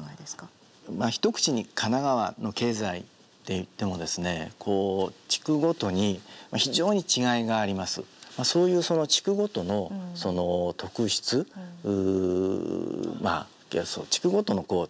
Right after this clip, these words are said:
Speaker 2: う、強みとかありますよね。
Speaker 1: はい、はい。
Speaker 2: それから様々な、こう、開発計画ですとか、観光資源だ、だとか、人口のこう、こう、動向もありますね。そういうものの状況に応じて、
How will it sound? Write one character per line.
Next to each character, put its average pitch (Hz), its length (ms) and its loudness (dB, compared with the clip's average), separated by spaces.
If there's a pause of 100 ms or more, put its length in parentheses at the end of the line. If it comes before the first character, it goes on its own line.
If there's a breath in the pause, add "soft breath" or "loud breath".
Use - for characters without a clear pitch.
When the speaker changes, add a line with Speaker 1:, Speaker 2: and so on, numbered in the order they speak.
(140)
Speaker 2:
う、 92 80 -8
強 117 320 2
み 143 120 0
と 95 100 0
か - 80 -4
あ - 60 -2
り - 60 -6
ま 185 100 0
す 170 120 0
よ 139 60 -6
ね。 160 140 0
Speaker 1:
は 185 140 -2
い、 - 20 -4
は 156 40 -6
い。 - 40 -16 (200 loud breath)
Speaker 2:
そ - 140 -2
れ 185 80 2
か 170 120 2
ら 175 100 4
様 165 260 2
々 120 280 0
な、 110 280 2 (240 loud breath)
こ 104 140 0
う、 - 20 -6
開 104 240 0
発 92 240 0
計 95 160 0
画 76 300 -6
で 71 100 -8
す - 100 -8
と - 120 -10
か、 71 240 -4 (420 loud breath)
観 - 140 0
光 82 180 -2
資 98 140 2
源 80 200 -4
だ、 71 80 -12 (220)
だ - 100 -10
と - 120 -10
か、 - 240 -4 (300 loud breath)
人 92 240 0
口 92 180 0
の 85 120 0
こ 82 180 -2
う、 82 380 -6
こ 82 340 -4
う、 - 40 -12
動 87 140 0
向 85 160 -4
も 82 140 0
あ 80 60 0
り 82 60 -4
ま 87 100 -4
す - 120 -2
ね。 82 240 -4 (380 loud breath)
そ 170 260 2
う 180 60 4
い 185 80 2
う 185 80 2
も 175 140 4
の 175 140 2
の 165 240 2
状 127 180 0
況 127 300 0
に 117 280 2
応 160 240 2
じ 170 120 -2
て、 185 320 0